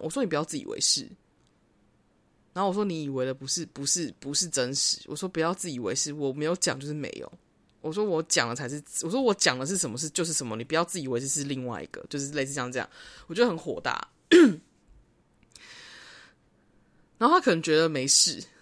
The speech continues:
隔天你知道显示者就是他能量场是封闭的，所以他就是不会，不太会去 cue 这个东西。然后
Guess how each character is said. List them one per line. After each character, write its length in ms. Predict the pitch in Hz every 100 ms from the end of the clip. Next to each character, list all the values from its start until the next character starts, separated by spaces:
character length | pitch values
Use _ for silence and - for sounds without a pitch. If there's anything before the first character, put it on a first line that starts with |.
| _ -
隔 220 | - 185 277
天 180 | 285
你 60 | 262
知 60 | -
道 40 |
显 200 | - 151
示 120 | 254
者 120 | 196
就 120 | 151 214
是 120 | 254
他 100 | 269
能 160 | 220
量 100 | 214
场 80 | 240 170
是 40 |
封 240 | - 175 185
闭 160 | 190
的， 40 | 156
所 120 | 247
以 20 |
他 60 | 294
就 40 |
是 80 | 214
不 80 | 175
会， 140 | 214
不 140 | 202 240
太 60 |
会 100 | 254
去 80 | 254
cue 200 | - 247
这 140 | 185
个 80 | 165
东 180 | 147 147
西。 300 | 156 139 147 - - - - - _
然 120 | 196
后 220 | 269 262